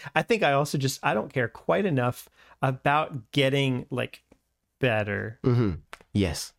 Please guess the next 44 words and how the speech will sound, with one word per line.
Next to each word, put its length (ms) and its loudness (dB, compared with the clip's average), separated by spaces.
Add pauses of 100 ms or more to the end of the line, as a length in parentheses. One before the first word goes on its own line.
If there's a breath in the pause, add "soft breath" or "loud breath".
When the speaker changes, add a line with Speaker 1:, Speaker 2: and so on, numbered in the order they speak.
Speaker 1:
Uh, 80 -4
thanks. 460 -8 (440)
Speaker 2:
Yeah. 420 2
Speaker 1:
<laughs> 60 -16 (160)
Like, 220 0 (180)
Speaker 2:
I 420 -2 (160)
Speaker 1:
so 20 6
Speaker 2:
don't 160 6
know. 120 8
Speaker 1:
that's, 140 2
Speaker 2:
Dude, 100 6
Speaker 1:
that's 160 6
Speaker 2:
I, 40 4
Speaker 1:
fine. 160 4
Speaker 2:
I 60 6
think 280 2
part 240 4
of 160 2
it 100 4
is 180 2
also, 500 2
like, 480 2 (320 soft breath)
there 120 4
has 220 4
to 80 2
be, 260 2
at 200 4
least 200 2
for 100 2
me, 360 2 (380 soft breath)
like, 320 2
if 120 6
Speaker 1:
Mm-hmm. 80 4
Speaker 2:
I 140 6
wasn't, 540 2
if 160 0
there 100 4
wasn't 380 2
some 280 2
level 380 2
of, 160 -2
like, 440 2
natural, 920 2
like, 500 0